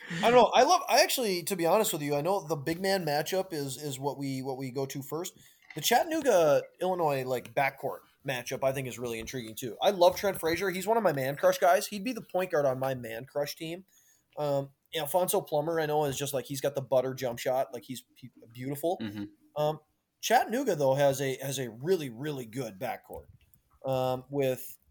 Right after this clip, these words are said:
Speaker 1: with Stanley Jean Baptiste. No, it's not Stanley Jean Baptiste. Who's Stanley Jean Baptiste? He was a corner, I think, back in the day. Um,
Speaker 2: I was gonna say something. I was gonna tell you something I heard on a different podcast, and I feel like this person, uh, described Andre Curbelo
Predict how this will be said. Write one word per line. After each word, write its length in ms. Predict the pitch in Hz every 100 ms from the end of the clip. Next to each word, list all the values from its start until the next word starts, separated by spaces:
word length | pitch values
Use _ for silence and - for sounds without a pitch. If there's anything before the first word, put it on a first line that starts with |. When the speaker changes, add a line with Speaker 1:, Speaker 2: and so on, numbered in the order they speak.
| _ _
Speaker 1:
with 120 | 143
Stanley 320 | - 165 180
Jean 260 | 180 151 175
Baptiste. 440 | 160 151 - 151
No, 100 | 143
it's 140 | 104 107
not 180 | 127 -
Stanley 320 | 127 110 104
Jean 220 | 113 110
Baptiste. 460 | 87 - 110 90 -
Who's 140 | 196
Stanley 360 | - - 123 101
Jean 200 | 95 95
Baptiste? 520 | 95 - - 87 - -
He 60 |
was 100 | 170
a 60 | 139 _
corner, 240 | - 107 101
I 60 | 151 -
think, 160 | 156
back 140 | - -
in 60 | -
the 80 | 165
day. 300 | 165 165 _ _ _ _ _ _ -
Um, 240 | 131 123
Speaker 2:
I 40 |
was 100 | 123
gonna 120 | 151 170
say 200 | 135 120
something. 260 | 139 127
I 60 | 120
was 80 | 120
gonna 100 | 139
tell 160 | 120
you 60 | 110
something 220 | - 104
I 20 |
heard 180 | 95 98
on 60 | 95
a 60 |
different 260 | 92 95 87
podcast, 540 | 90 87 87 87 - - - -
and 320 | 98 101 95 - _ _ _ -
I 100 | 110
feel 220 | 135 127
like 400 | 127 107 - - _ -
this 160 | 110
person, 600 | - 120 107 113 107 107 - -
uh, 160 | 90 87
described 500 | 92 - 98 95 87
Andre 340 | 92 95 98
Curbelo 600 | - 95 92 90 87 82